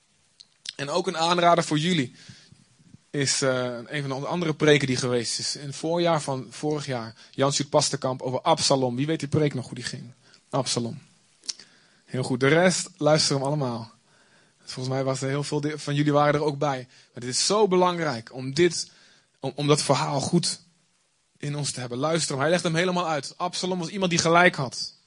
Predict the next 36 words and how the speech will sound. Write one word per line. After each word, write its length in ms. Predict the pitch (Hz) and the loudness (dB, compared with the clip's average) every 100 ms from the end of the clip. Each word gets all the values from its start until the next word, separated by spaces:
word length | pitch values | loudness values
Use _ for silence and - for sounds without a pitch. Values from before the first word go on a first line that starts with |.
| _ _ _ _ _ _ _ _ _ _ _ _ _ _ - | _ _ _ _ _ _ _ _ _ _ _ _ _ _ -6
Iemand 240 | 160 160 | -4 -4
die 100 | 147 | -4
gelijk, 220 | 156 156 | -2 0
Absalom 320 | 185 202 208 | 2 2 2
had 120 | 208 208 | 2 2
gelijk 340 | 208 190 185 | 4 4 2
en 100 | 156 | -4
zijn 120 | 147 | -8
vader 320 | 139 180 170 | -4 -2 -2
David 320 | 151 170 170 160 | 0 2 2 -2
de 80 | |
koning 360 | 147 165 165 160 _ - | -2 -2 -2 -8 _ -10
had 180 | 127 | -8
ni-, 120 | 147 - | -6 2
ongelijk. 680 | 196 180 170 143 117 - _ | 4 6 4 0 -4 -14 _
Had 120 | - 123 | -12 -8
het 100 | - | -8
verkeerd 320 | 139 156 151 | -2 0 0
gedaan. 420 | 151 143 139 127 _ _ _ _ - | -2 -4 -6 -16 _ _ _ _ -14
En 80 | 143 | -4
toch 140 | 160 | 0
loopt 220 | 175 185 | 0 0
het 0 | |
met 120 | 165 135 | -2 -2
Absalom 400 | 196 - 202 190 | -4 0 -2 0
slecht 400 | - 196 185 151 | 4 4 4 -2
af 420 | 135 123 - - _ _ _ _ - | -6 -6 -14 -20 _ _ _ _ -6
en 120 | 135 | -2
met 140 | 127 | 0
David 320 | 135 135 131 | 2 2 0
goed. 360 | - 120 - - _ _ _ _ _ _ _ _ _ _ _ _ _ _ _ _ _ _ _ _ _ _ _ | -2 -6 -8 -12 _ _ _ _ _ _ _ _ _ _ _ _ _ _ _ _ _ _ _ _ _ _ _
Gelijk 500 | - 156 185 233 214 | -2 4 6 6 6
hebben 300 | 180 143 127 | 6 6 2
betekent 380 | 131 151 151 156 | 2 0 2 -2
niet 100 | 160 | -2
automatisch 800 | 170 156 165 143 127 123 - | -2 0 0 -2 -4 -10 -12